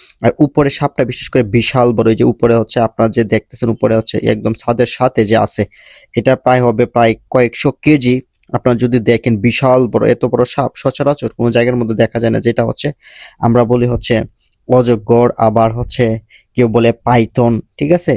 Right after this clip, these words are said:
সাপগুলো হচ্ছে বিশাল বড় বড় তিনটা সাপ, যেগুলো হচ্ছে সচরাচর অন্য কোনো চিড়িয়াখানার মধ্যে দেখা যায় না, ঠিক আছে? তারপরে হচ্ছে আমাদের পিছনে হরিণ দেখতেছেন, এদিকে প্রায় পাঁচ থেকে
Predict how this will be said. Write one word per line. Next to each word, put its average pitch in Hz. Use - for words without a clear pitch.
সাপগুলো 127
হচ্ছে 127
বিশাল 117
বড় 123
বড় 110
তিনটা 117
সাপ, 147
যেগুলো 113
হচ্ছে 117
সচরাচর 123
অন্য 120
কোনো 123
চিড়িয়াখানার 123
মধ্যে 131
দেখা 113
যায় 113
না, 107
ঠিক 127
আছে? 139
তারপরে 127
হচ্ছে 131
আমাদের 120
পিছনে 131
হরিণ 123
দেখতেছেন, 117
এদিকে 110
প্রায় 113
পাঁচ 120
থেকে 117